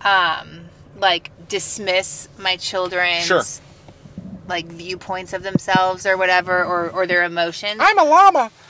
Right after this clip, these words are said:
Speaker 1: But, yeah, like,
Speaker 2: <laughs>
Speaker 1: okay, go be the best llama you
Speaker 2: Yeah.
Speaker 1: can be. Spit the farthest,
Speaker 2: Yeah.
Speaker 1: whatever.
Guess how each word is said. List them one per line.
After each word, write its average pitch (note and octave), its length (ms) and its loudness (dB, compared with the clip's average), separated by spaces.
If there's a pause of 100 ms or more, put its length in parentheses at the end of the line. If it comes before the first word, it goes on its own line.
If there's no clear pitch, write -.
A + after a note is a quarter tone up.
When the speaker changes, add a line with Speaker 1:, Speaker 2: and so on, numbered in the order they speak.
(180)
Speaker 1:
But, E4 300 8
yeah, E4 380 8
like, D4+ 140 6
Speaker 2:
<laughs> D4 120 8
Speaker 1:
okay, G#4+ 400 8
go G4 120 4
be F#4+ 120 0
the F#4+ 100 -4
best F#4 320 4
llama F#4 300 6
you F4 180 2
Speaker 2:
Yeah. C4+ 340 10
Speaker 1:
can G#3+ 360 0
be. G#4+ 80 0 (640)
Spit - 440 -2
the F4+ 100 2
farthest, A3 640 4
Speaker 2:
Yeah. C4 120 10
Speaker 1:
whatever. E3 480 6